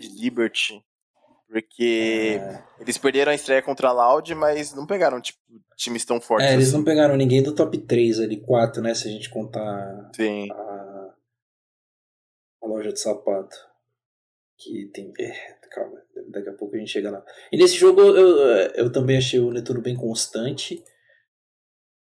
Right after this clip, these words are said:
Speaker 2: E se eu, eu acho que eu fico meio a pé atrás só com o Netuno, mano. Tipo, eu acho que ele tem que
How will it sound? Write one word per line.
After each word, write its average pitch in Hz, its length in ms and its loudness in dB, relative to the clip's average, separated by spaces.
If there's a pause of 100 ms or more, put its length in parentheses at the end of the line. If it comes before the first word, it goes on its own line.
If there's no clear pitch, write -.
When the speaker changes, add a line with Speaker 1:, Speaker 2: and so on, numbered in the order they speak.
(240)
Speaker 2:
E 107 520 -6
se - 140 -2
eu, 151 100 4
eu 139 260 2
acho 240 140 2
que - 60 -6
eu 233 60 -8
fico - 200 -6
meio 233 220 6
a 208 200 2
pé 208 180 6
atrás 202 300 6
só - 120 4
com - 120 -4
o 285 40 0
Netuno, 165 460 4
mano. 117 200 2
Tipo, - 260 0
eu 156 60 8
acho 165 120 4
que 226 60 0
ele 214 120 -2
tem 214 120 -2
que 226 400 -6